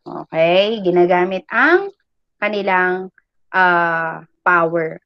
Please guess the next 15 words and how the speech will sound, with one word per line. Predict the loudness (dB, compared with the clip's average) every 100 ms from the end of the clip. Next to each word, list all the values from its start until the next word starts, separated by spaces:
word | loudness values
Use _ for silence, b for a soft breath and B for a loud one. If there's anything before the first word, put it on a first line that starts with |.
| -6
at | -6 -6 _ _
pera. | -8 -8 -10 -18 _ -8
Okay. | -8 -4 -6 -6 -10
Ito. | -6 -2 2 4 4 2 -2 _ _ _ _ _ _ _ _
Gusto | -12 -6 -4
ko | -2
marinig | -2 -2 -2 -4
sa | -6
inyo | -6 -4 -6
ito. | -8 -8 -6 -4 -2 0 2 4 4 4 2 -2 -6 _ _ _ _ _ _ _ _ _ _ _ _ -12
Uso | -12 -8
yan. | -6 -4 -4 -6 -8 -8 -8 -10 -12 -16 -20 -20 _ _ _ _ _ _ _ _ _ _ _ _ _ _ _ _ _ _ -6
Anong | -2 0
masasabi | -2 -4 0 0 0
nyo | -4